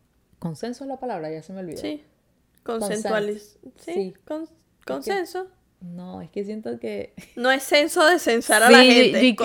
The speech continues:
Speaker 2: consen-
Speaker 1: me quedé como que el consenso.
Speaker 2: No.
Speaker 1: O sea, que uno acepte, que uno ace-,
Speaker 2: Sí.
Speaker 1: esa es la, lo, lo importante, que uno acepte que ese acto que vaya a suceder
Speaker 2: Ujú.
Speaker 1: es, es aceptado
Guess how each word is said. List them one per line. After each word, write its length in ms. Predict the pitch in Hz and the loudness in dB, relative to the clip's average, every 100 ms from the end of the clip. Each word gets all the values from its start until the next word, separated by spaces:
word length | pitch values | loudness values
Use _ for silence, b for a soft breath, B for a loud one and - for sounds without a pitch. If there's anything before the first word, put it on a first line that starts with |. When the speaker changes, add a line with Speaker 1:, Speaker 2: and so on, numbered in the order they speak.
| 240 | 2
Speaker 2:
consen- 240 | 226 269 | 2 0
Speaker 1:
me 140 | 247 233 | 0 2
quedé 260 | 220 202 | 2 0
como 380 | 202 226 247 240 | -4 -8 -8 -8
que 100 | 220 | -6
el 140 | 208 | -8
consenso. 640 | 202 190 180 - 202 330 381 | -8 -10 -10 -10 -8 -6 -4
Speaker 2:
No. 180 | 339 370 B | -6 -8 B
Speaker 1:
O 100 | 226 | 4
sea, 120 | 247 | 6
que 100 | 226 | 8
uno 100 | 240 | 8
acepte, 500 | 254 185 - - - - | 6 4 0 -4 -12 2
que 120 | 226 | 4
uno 160 | 233 247 | 6 4
ace-, 100 | 269 | 4
Speaker 2:
Sí. 60 | |
Speaker 1:
esa 120 | 208 233 | 4 6
es 20 | |
la, 100 | 226 190 | 6 6
lo, 220 | 180 170 | 4 2
lo 120 | 170 | 2
importante, 480 | 175 160 156 160 - | 2 2 0 -2 0
que 160 | - 226 | 6 8
uno 260 | 285 330 | 8 6
acepte 600 | 240 - 226 240 - 381 b b b b - | 2 4 2 2 2 2 b b b b 6
que 440 | 208 190 180 - | 8 10 6 2
ese 340 | - 208 196 233 | 4 4 6 6
acto 320 | 233 247 214 | 6 4 4
que 140 | 190 | 4
vaya 340 | 185 185 190 220 | 6 6 6 4
a 140 | 220 | 4
suceder 580 | 214 190 185 190 254 392 370 | 2 2 4 6 8 6 2
Speaker 2:
Ujú. 180 | 262 277 | -8 0
Speaker 1:
es, 360 | 185 175 - - | 0 0 -4 -4
es 200 | 190 160 | -2 0
aceptado 840 | 185 185 165 - 190 233 294 - | 0 0 -2 4 8 10 8 4